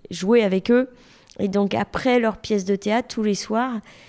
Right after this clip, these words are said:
quand c'était fermé, ils ont été géniaux, ils ont accepté de rester en costume. Et moi, je rallumais des lumières et je mettais en scène des scènes pour, euh,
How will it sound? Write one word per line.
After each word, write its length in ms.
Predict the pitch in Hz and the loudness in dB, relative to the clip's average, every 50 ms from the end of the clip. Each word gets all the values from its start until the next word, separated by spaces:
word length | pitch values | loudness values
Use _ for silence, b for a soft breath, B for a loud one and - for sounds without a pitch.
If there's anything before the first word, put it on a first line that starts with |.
| B B B B B B _ _ | B B B B B B _ _
quand 280 | - 202 196 190 - - | -4 -4 -4 -4 -4 -4
c'était 320 | - 196 180 - 196 185 | -4 -4 -2 -2 -2 -4
fermé, 500 | - - 202 190 175 180 196 208 233 240 | -2 0 0 0 2 2 4 4 4 4
ils 160 | 233 202 190 | 4 4 2
ont 40 | 190 | 0
été 260 | 185 180 - 196 190 | 0 0 0 0 0
géniaux, 420 | 185 185 208 208 220 240 247 247 240 | 2 2 2 2 4 4 4 4 2
ils 140 | 208 190 | 2 2
ont 40 | 190 | 0
accepté 460 | 185 185 - - - 208 - - 208 | 0 -2 -2 -2 -4 -2 0 0 0
de 80 | 185 202 | 0 2
rester 320 | 185 214 226 214 - - | 2 2 0 0 0 -2
en 140 | 220 214 202 | -2 -2 -2
costume. 560 | - - 196 190 - - - 233 233 262 294 320 - b b b b b b b b b b b b - - | -2 -4 -4 -4 -6 -6 -4 -2 0 -2 -2 -4 -10 b b b b b b b b b b b b -12 -6
Et 100 | - 208 | -2 0
moi, 240 | 196 190 196 214 233 | 0 2 2 2 2
je 100 | 240 226 | 2 2
rallumais 440 | 214 208 202 196 190 190 196 196 196 | 2 2 2 2 2 2 2 2 2
des 160 | 185 196 196 | 2 2 2
lumières 420 | 190 196 190 190 196 214 240 262 254 | 2 0 0 0 0 0 0 0 -2
et 100 | 233 202 | -2 -2
je 160 | 175 190 196 | -2 -2 -2
mettais 440 | 190 190 190 202 208 202 - 226 220 | 0 0 0 0 0 -2 -2 -4 -4
en 100 | 208 190 | -4 -4
scène 460 | - - 226 214 226 226 220 220 208 | -4 -4 -2 0 0 0 0 -2 -2
des 100 | 190 196 | -2 -4
scènes 320 | 180 - - 214 202 202 | -6 -4 -2 -2 -2 -2
pour, 400 | 196 - - - 226 220 214 214 | -4 -4 -2 0 0 0 2 0
euh, 260 | 202 190 185 180 180 | 0 0 0 0 -2